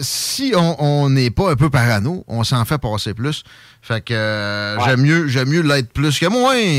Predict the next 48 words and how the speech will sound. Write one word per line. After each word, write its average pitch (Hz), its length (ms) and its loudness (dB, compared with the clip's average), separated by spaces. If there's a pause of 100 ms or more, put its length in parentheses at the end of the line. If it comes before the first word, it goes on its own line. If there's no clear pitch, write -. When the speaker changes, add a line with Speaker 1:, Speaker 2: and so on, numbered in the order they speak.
(100)
Speaker 1:
Mais 123 100 0
merci, 156 480 -4
j'aime 131 160 -2
ça 175 160 -4
quand 123 340 0
on, 117 60 0
on 113 40 2
me 117 100 0
dégonfle, 98 440 -4
ce 104 160 0
genre 131 220 2
de 120 80 0
balloune-là. 117 600 0 (360)
J'avais 120 340 2
de 170 60 2
la 196 60 4
misère 196 180 2
à 170 140 0
croire 143 260 0
ça. 262 140 -4
J'ai, 131 340 -2
j'ai, 120 240 -6
j'ai, 117 240 -6 (500)
pense 160 320 0
pas 226 200 -2
si - 240 -6
machiavélique 156 680 0
que 160 100 0
ça, 254 140 -2
mais 202 120 0
en 165 60 2
même 170 200 2
temps, 202 160 0
par 135 100 -2
exemple, 165 220 -2 (320)
je 110 240 2
sens 220 340 2
Speaker 2:
Ben, - 20 2
c'est, 143 120 4
Speaker 1:
un 139 80 2
Speaker 2:
c'est 143 80 2
Speaker 1:
amour. 170 340 2
Speaker 2:
un 147 140 0
hasard, 185 340 -6
c'est, 160 300 -6
c'est 156 140 -14
une 156 120 -8
catastrophe 147 680 -6